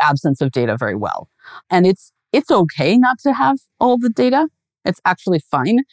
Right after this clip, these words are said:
What's not okay is pretending it exists when it doesn't, or pretending it is unknowable when it is <laughs> knowable, right? There's a real intellectual honesty to saying, "We would love to know what industry our customers are in.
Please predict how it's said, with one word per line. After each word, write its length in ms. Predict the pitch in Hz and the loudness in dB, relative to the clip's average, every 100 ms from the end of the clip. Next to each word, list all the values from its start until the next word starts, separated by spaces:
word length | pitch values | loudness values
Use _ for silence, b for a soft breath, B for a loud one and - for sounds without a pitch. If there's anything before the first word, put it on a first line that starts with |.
| B | B
What's 200 | 208 220 | 0 0
not 220 | 208 196 240 | 2 2 4
okay 320 | 254 214 190 | 2 2 0
is 100 | 185 | 0
pretending 480 | 202 175 180 208 202 | -2 0 2 2 2
it 100 | 202 | 0
exists 360 | 185 202 - | 0 -2 0
when 140 | 185 151 | 0 0
it 100 | 147 | 0
doesn't, 460 | 127 180 226 254 - b b - | 0 0 0 -2 -6 b b 0
or 420 | 190 180 170 156 | 2 4 2 0
pretending 460 | 208 185 208 202 | -2 -2 0 2
it 80 | 180 | 2
is 100 | 170 | 2
unknowable 640 | 175 165 170 175 170 170 160 | 2 4 4 4 2 2 2
when 140 | 151 | 2
it 100 | 143 | 4
is 140 | 190 185 | 4 4
<laughs> 0 | |
knowable, 600 | 202 226 - - 214 B B B | 4 2 0 -4 -4 B B B
right? 280 | - 202 208 | 0 0 2
There's 340 | 180 208 233 196 | 2 4 4 2
a 240 | 190 165 - | 2 2 0
real 720 | 175 170 220 247 247 220 - _ _ | 0 4 4 4 2 0 -4 _ _
intellectual 560 | 202 196 170 170 196 - | 0 2 0 0 0 0
honesty 460 | 151 156 185 240 233 | 2 2 0 0 0
to 140 | 208 | -2
saying, 500 | - 180 160 151 156 _ _ - | -2 0 2 0 -2 _ _ -2
"We 120 | 214 | 2
would 140 | 190 | 4
love 340 | 160 143 156 220 - | 2 2 2 0 -4
to 120 | - 247 | 0 2
know 180 | 240 | 4
what 180 | 240 240 | 2 2
industry 400 | 226 196 - 247 | 0 0 0 0
our 120 | 226 | 0
customers 480 | 208 220 - 214 214 | 0 -4 -2 -2 0
are 100 | 214 | 0
in. 260 | 208 214 | 0 0